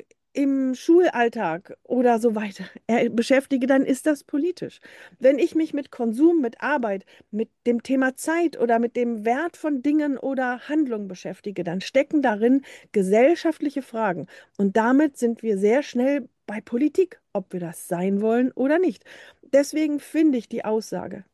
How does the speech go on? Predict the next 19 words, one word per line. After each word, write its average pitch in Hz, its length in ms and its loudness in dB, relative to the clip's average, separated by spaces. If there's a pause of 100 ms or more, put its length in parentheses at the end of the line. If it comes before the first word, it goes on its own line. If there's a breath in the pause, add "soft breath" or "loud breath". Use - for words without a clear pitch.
die - 140 -4
eigene 277 400 2
Kunst 220 400 -4
sei 180 240 -6
unpolitisch 240 1080 2 (560 loud breath)
oder 247 240 4
gar, 233 220 4
dass 226 160 0
sie 226 120 -6
unpolitisch 220 680 -4
sein 175 240 -6
sollte, 226 580 2 (360)
wirklich 233 540 -4 (140)
ziemlich 202 640 -4
schwierig. - 560 -10 (1300 soft breath)
Natürlich 311 680 4
kann 233 300 0
ein 233 240 -2
Kunstwerk - 640 -6